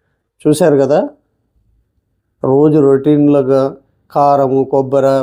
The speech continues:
పల్లీలు ఇలాంటివి ఏవీ లేకుండా ఇలాగా పచ్చిమిర్చి,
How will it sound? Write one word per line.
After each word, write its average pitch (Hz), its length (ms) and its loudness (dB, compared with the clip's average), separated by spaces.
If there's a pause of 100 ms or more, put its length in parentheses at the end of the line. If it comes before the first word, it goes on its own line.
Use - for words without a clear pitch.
(120)
పల్లీలు 139 440 0 (100)
ఇలాంటివి 131 400 -2 (100)
ఏవీ 147 160 2 (100)
లేకుండా 123 400 -4 (600)
ఇలాగా 139 360 0 (840)
పచ్చిమిర్చి, 147 640 -2